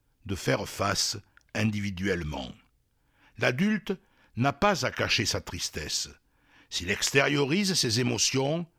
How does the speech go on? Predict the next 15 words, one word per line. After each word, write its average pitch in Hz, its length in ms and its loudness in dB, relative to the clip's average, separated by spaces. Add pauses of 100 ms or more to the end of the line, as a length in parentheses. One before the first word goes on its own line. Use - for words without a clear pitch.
(220)
l'enfant 156 720 2 (400)
peut 160 100 4
s'autoriser 151 680 2
à 123 80 0
s'exprimer, 87 760 -2 (420)
à 123 100 4
pleurer. 76 560 -2 (920)
Quel 85 180 -10
que 92 140 -4
soit 160 260 4
son 131 260 2
âge, 165 380 0 (380)
l'enfant 131 540 2
bien 139 240 2
accompagné 135 840 2